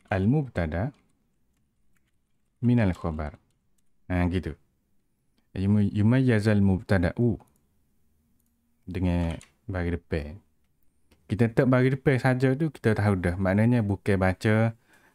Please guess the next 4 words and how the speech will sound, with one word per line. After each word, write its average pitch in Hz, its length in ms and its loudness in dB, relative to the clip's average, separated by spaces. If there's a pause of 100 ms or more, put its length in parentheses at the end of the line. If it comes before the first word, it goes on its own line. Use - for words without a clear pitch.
(160)
uh, 90 360 0 (120)
yumizu, 104 960 2
bukanlah. 87 560 -2 (400)
Yumayyaza. 85 800 0